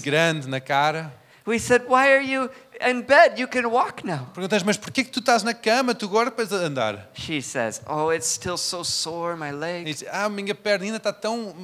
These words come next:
Speaker 1: ah, tão dorida."
Speaker 2: We asked her, "Well, we can help you to, to learn to walk again."
Speaker 1: Então disse, "Nós podemos ensiná-la a andar novamente."
Speaker 2: She says, "I don't care about my leg."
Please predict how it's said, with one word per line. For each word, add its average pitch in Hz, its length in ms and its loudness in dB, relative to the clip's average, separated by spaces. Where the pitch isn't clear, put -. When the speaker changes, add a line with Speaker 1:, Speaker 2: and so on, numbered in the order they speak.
Speaker 1:
ah, 165 200 -6
tão 208 180 -6
dorida." 170 580 -4
Speaker 2:
We 147 200 0
asked - 260 0
her, 151 80 -2
"Well, 151 120 -4
we 190 120 -2
can 185 200 -6
help 175 320 -6
you 196 180 -12
to, 175 320 -10
to 180 100 -4
learn 170 240 -2
to 170 80 -4
walk 165 340 -4
again." 180 360 -8
Speaker 1:
Então 196 220 0
disse, 196 220 -2
"Nós 214 180 2
podemos 208 280 -6
ensiná-la 208 760 2
a 175 60 2
andar 160 280 2
novamente." 123 680 -4
Speaker 2:
She 147 220 -10
says, 131 400 -2
"I 135 200 2
don't 117 240 -2
care 113 300 -4
about 104 280 -6
my 101 160 -12
leg." 98 260 -14